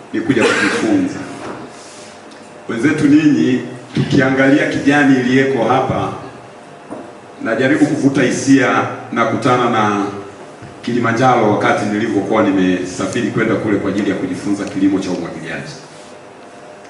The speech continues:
Kila utakapopita unakutana na kijani, kijani, kijani. Sasa mazingira haya yanatuvutia,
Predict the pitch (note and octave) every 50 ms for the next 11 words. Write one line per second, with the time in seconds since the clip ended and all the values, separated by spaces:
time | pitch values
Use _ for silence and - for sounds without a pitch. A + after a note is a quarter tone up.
0 | - C3+ - - C#3+ C#3+ C#3+ D3 C#3+ C3+ C3+ B2+ B2+ - - - - - - -
1 | - C#3 C3+ - - - B2+ A#2 A2+ A2 A2 - - - - A2+ A2+ G#2 G2 G2
2 | - - - - A#2+ A#2 A#2 A2+ A#2 A#2 A2+ A2+ A2+ A2+ F#2+ - G#2+ A2 A2 A2+
3 | A2 A2 A2 A2 F#2+ F#2+ G#2+ A#2 A2 G#2+ G#2+ G2+ - - - - - - - -
4 | C#3 - - - - C#3 - - - - C3+ C3 - - - - - - - -
5 | - - - - - - - - - - - - - A#2+ B2 B2 B2+ B2 A#2 C3
6 | D#3+ C#3 C#3 C3+ - B2 C#3 D3+ D3+ D3+ C#3+ B2 A#2+ A#2+ A#2+ A#2+ A#2+ A#2 A#2 -
7 | A#2 B2+ - - A#2 A#2 A2+ A#2 A#2 - D3 C#3+ B2+ - -